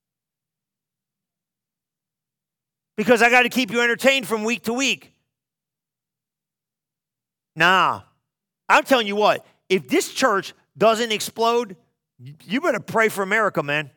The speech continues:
Look at what I just said. I'm, I know, and I'm, trust me,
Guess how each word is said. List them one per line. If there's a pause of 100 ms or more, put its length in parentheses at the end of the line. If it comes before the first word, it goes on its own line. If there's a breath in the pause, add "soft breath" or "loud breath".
(1700)
Look
at
what
I
just
said. (680)
I'm,
I
know, (240)
and
I'm,
trust
me,